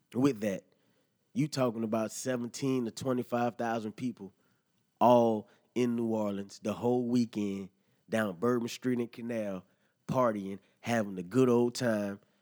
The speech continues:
flying they flags, you feel me? Uh, um, a bunch of, a bunch of stories, a bunch of,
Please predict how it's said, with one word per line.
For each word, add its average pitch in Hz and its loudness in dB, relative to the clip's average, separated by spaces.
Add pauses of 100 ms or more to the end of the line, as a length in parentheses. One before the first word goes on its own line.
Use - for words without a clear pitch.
(180)
flying 123 -2
they 123 2
flags, 110 -2 (520)
you 110 -4
feel 117 0
me? 110 -2 (520)
Uh, 107 -2
um, 101 -2 (1600)
a 92 -8
bunch 127 0
of, 113 -2
a 107 -4
bunch 127 -2
of 117 -10
stories, 117 2
a 90 -6
bunch 123 -4
of, 113 -6